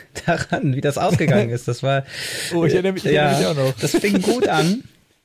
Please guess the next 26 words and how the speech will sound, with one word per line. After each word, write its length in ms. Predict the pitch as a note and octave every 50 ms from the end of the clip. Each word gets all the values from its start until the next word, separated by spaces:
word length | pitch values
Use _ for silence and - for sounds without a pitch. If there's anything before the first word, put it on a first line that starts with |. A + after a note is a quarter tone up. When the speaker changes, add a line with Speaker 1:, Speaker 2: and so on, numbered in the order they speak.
| _ _ -
Speaker 1:
Äh, 240 | D3 D3 D3 D3 D3
ich 100 | D#3 D#3
hatte 160 | E3+ E3 E3 D#3
das 200 | D#3 D3+ - -
Glück, 360 | F3 F3 F3+ F#3 - - - -
äh, 400 | - D3+ D#3 D#3 D3 D3+ - - -
ich 140 | - D3+ -
hatte 140 | D#3 - E3
ja, 160 | D#3 D3 C3
ne, 180 | C3+ C#3 E3 F#3+
also 320 | E3+ D3+ C#3+ C3+ C#3 C3+
mein, 320 | C3+ C#3 C#3+ D3 D3+ D3 - -
mein, 520 | C3+ C3 C3 C3 C3 C3+ C3+ C3+ C#3 -
äh, 300 | B2+ B2 B2 B2 B2 A#2+ A#2+ - _ _ - - - _ _ _ -
wie 180 | C#3+ C#3 C3
sagt 260 | A#2+ B2 C#3 D3+ - -
man 160 | F#3 F3 E3
dann, 280 | E3 D#3+ D#3+ E3 D#3
mein 420 | - A#2 A#2+ A#2+ A#2+ A#2 A#2+ - -
Pilot, 560 | - - D3+ C3 C3 C#3 D3+ F3+ A3 - - - - _ _ _ _
der, 680 | - C3 B2+ B2+ B2 B2+ B2+ - C3 B2+ B2+ B2+ B2 B2+
äh, 40 | C3
hat 140 | C3 C3+ -
uns 260 | D3+ D#3 D#3+ D#3 -
ganz 280 | - D#3 D3+ D#3+ - -
schön 280 | - F3 E3 E3 D#3+